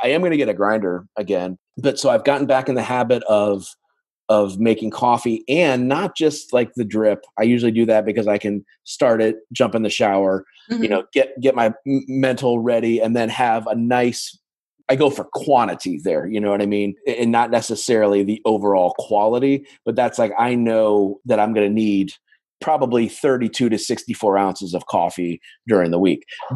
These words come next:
Speaker 1: But when I have a little bit more time, I've also gotten back into using our French press,
Speaker 2: Nice.
Speaker 1: which I use today, which is probably why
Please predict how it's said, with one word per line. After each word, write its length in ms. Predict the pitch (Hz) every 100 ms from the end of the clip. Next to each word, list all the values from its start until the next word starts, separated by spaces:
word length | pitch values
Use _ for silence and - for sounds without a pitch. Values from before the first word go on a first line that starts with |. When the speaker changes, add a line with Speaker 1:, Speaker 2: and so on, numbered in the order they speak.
| 131
Speaker 1:
But 340 | 196 104 85 - _ _ _
when 180 | 123 123
I 80 | 120
have 260 | 120 160
a 60 | 165
little 180 | 147 131
bit 140 | 120
more 160 | 113 110
time, 520 | - 190 165 113 104 101
I've 180 | 104 101 -
also 680 | 113 123 127 110 95 95 92
gotten 220 | 107 92
back 240 | 95 95 92
into 280 | 107 98 98
using 440 | 95 98 95 92
our 100 | 82
French 340 | - 107 90 -
press, 300 | 98 123 - - _ - - _ _ _ _
Speaker 2:
Nice. 280 | 110 104 95
Speaker 1:
which 200 | 90 - -
I 100 | 104
use 340 | 101 101 95
today, 420 | - 90 113 95 90
which 160 | 85
is 80 | 90
probably 500 | - 113 85 85 85
why 320 | 87 82 85